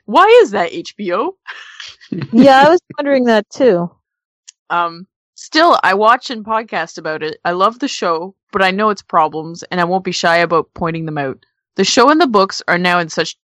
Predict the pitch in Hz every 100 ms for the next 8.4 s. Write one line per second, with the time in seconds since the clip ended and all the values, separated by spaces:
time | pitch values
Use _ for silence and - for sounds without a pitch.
0 | _ - 202 262 247 196 175 - 175 180
1 | 175 170 170 160 160 170 180 180 175 -
2 | 233 233 208 196 - 151 135 160 - 190
3 | 220 - 240 262 262 220 - 208 214 214
4 | 165 156 165 170 170 160 - 139 120 127
5 | 160 _ _ _ _ - 190 220 269 -
6 | 370 359 - 262 240 233 180 180 - 175
7 | 180 165 175 175 180 160 156 131 147 147
8 | 147 127 135 -